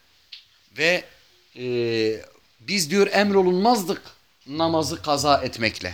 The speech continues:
Yani namazı kaza etmezdik, orucu kaza ederdik. Bu da diyor ki, "Fenu'meru bi kadâis savm." Bu İslamoğlu tarif-, taifesi diyorlar ki,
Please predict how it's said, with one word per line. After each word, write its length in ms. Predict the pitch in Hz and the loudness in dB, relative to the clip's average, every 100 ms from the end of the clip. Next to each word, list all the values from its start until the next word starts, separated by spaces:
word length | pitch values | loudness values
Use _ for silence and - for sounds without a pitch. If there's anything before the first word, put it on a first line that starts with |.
| 98 | -2
Yani 300 | 123 120 117 | 2 2 4
namazı 340 | 131 143 143 | 6 6 4
kaza 280 | 180 180 196 | 2 6 6
etmezdik, 460 | 190 196 208 175 180 | 4 0 -2 -2 0
orucu 300 | 160 147 151 | 0 0 2
kaza 280 | 127 113 104 | 2 4 2
ederdik. 440 | 98 95 76 - - - - - - - - | -2 -6 -8 -20 -20 -20 -20 -20 -20 -20 -8
Bu 120 | 233 | 2
da 120 | 247 | 4
diyor 240 | 233 277 - | 4 2 0
ki, 280 | 165 147 - _ - | -2 -4 -8 _ -4
"Fenu'meru 720 | 175 190 262 254 226 220 208 | 0 2 0 2 4 4 2
bi 60 | 208 | 4
kadâis 680 | 202 196 226 240 - 190 | 6 8 8 6 4 2
savm." 520 | - - 214 196 151 | 4 4 4 2 0
Bu 120 | 170 214 | -2 0
İslamoğlu 640 | 175 - 233 220 185 165 | 0 4 4 6 2 2
tarif-, 460 | 170 156 143 - - | 2 2 0 -6 -4
taifesi 580 | 160 139 139 139 156 156 | -2 0 -2 -2 -2 0
diyorlar 400 | 247 226 147 - | 0 2 2 0
ki, 200 | 113 | -12